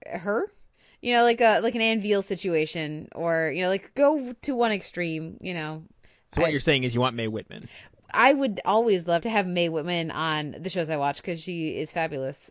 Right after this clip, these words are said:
Speaker 1: Uh, I almost wanna watch The Duff because of her, because
Speaker 2: Ooh.
Speaker 1: she's so charming. But, um, but I think it's time, unless you have any other thoughts on this episode, uh, we, obviously, I think this is one of the better ones of the season.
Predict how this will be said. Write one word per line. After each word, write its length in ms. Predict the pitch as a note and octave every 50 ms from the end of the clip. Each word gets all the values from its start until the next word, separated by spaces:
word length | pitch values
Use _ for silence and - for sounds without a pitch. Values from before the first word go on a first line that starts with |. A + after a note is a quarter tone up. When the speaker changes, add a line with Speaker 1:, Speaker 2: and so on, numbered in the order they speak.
| -
Speaker 1:
Uh, 340 | - E3 D#3+ D3+ D3 D3 D3 - - - - -
I 140 | - A3 C4
almost 420 | - A#3+ A#3+ A#3+ B3+ D4 E4 - D#4
wanna 180 | D4 C#4+ C#4
watch 300 | C4 B3+ A#3+ A#3 A#3 - -
The 140 | F#3 G3+
Duff 420 | F3+ F#3 F#3 D#3+ C3+ D3 - - - -
because 340 | - F#3 E3 - F#3 F3 D#3+
of 140 | E3 E3 C#3+
her, 380 | - D#3+ D3 C3 B2+ A#2 D#2+ - _ _
because 540 | - E3+ E3+ - G#3 F#3+ F#3 F3+ F3 E3+ -
Speaker 2:
Ooh. 420 | B2 C3 B2+ C3+ B2+ A#2+ A#2+ A#2+ A#2
Speaker 1:
she's 420 | A#2 - A#3 A3+ G#3 F#3+ - - - - _ -
so 440 | - - - B3+ A3+ A3 G#3+ G#3
charming. 640 | G#3 - - A3 F#3+ F#3+ G3+ G#3+ A#3 B3+ C#4 C#4+ C#4+ - _ _ _ - - _ _ _ -
But, 280 | - B3+ B3 A#3+ B3 B3+
um, 300 | B3 A#3+ A#3 A3+ A#3 A3
but 180 | A#3+ D#4 D4 -
I 120 | - D4+ E4+
think 200 | - A4 G#4 -
it's 180 | G#4+ - - -
time, 320 | E4+ D#4 D4+ D4 C#4+ A#3+
unless 240 | B3+ C#4 D#4 D#4+ -
you 60 | E4+
have 60 | C#4 C#4+
any 120 | D4 D4
other 220 | C#4+ B3+ B3 B3+ A#3+
thoughts 520 | - - B3+ A#3 G3+ F3 E3+ - - -
on 180 | - - G#3 G#3
this 140 | G3 F#3+ A3+
episode, 400 | G#3 F#3+ - A3 G#3+ G#3 G3+ - - -
uh, 320 | - G3+ - B2 - - - _ -
we, 260 | - A#3 C#4 C4 -
obviously, 440 | - B3 C4 B3+ C4+ C4 - A#3+ A#3
I 40 | A#3+
think 280 | A#3 - A#3 A3+ G#3+ G3+
this 200 | G#3+ A3+ G#3+ -
is 140 | G3+ G3 G3+
one 140 | F#3+ G3+ G3
of 60 | F#3
the 60 | F3+
better 160 | F3+ F3+ F3+
ones 160 | F3+ F3+ F3
of 60 | E3+ E3
the 60 | D#3+
season. 460 | - F3+ D#3 D#3+ E3+ D#3 D3+ D#3+